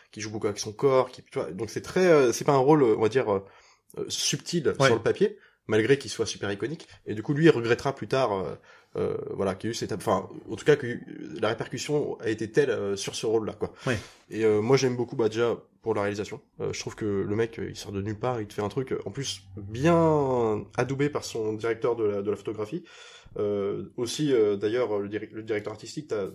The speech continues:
Speaker 1: pour les citer, hein, donc t'as Ilyar, euh, Brown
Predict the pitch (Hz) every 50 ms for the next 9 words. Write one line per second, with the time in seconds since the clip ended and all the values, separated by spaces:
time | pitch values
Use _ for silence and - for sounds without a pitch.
0 | - _ _ _ _ _ _ _ _ _ _ _ - - - - - 113 104 110
1 | 104 - - - 151 143 113 110 107 107 113 95 110 120 127 127 135 135 123 117
2 | 110 110 104 98 98 110 107 104 143 165 180 165